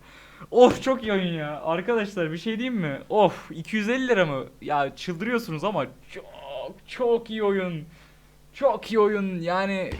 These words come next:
verin abi. Of, ama nasıl, nasıl bir şey oldum. Vallahi bir sinirlerim bozuldu. Ben böyle oyunları hiç kaldıramıyorum ya.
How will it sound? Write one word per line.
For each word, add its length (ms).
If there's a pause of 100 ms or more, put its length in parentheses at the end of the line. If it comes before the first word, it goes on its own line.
verin 280
abi. 420
Of, 540
ama 300
nasıl, 600
nasıl 240
bir 80
şey 200
oldum. 300
Vallahi 380
bir 80
sinirlerim 580
bozuldu. 400
Ben 180
böyle 180
oyunları 280
hiç 160
kaldıramıyorum 680
ya. 260